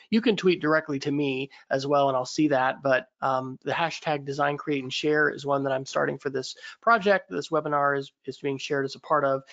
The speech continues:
And then I also really like the hashtag Create to Learn, because I think a lot of times we learn the best when we create. And so <clears throat> whatever context you might be looking at this from, whether it's just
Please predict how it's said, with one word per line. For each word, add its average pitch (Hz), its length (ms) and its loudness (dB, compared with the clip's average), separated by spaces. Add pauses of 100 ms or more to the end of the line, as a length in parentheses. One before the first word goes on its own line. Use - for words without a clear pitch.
(160)
And 143 80 -6
then 151 100 -2
I 156 60 2
also 170 240 0
really 143 240 0
like 143 260 0
the 139 60 -4
hashtag 139 600 -4
Create 143 640 -2
to 135 120 -4
Learn, 147 360 -2 (320)
because 151 140 0
I 143 120 0
think 156 220 -2
a 147 60 -2
lot 147 180 4
of 151 60 -4
times 139 400 -2
we 139 140 -2
learn 143 320 2
the 135 80 -4
best 175 340 -2
when 139 160 -2
we 135 100 -2
create. 135 540 -2 (260)
And 139 180 -2
so 139 640 4
<clears throat> - 60 -20
whatever 156 480 4
context 180 640 0
you 147 100 -2
might 147 260 2
be 139 320 0 (300)
looking 185 320 2
at 131 100 -4
this 139 160 -2
from, 139 540 2
whether 143 220 0
it's 139 140 -4
just 139 240 0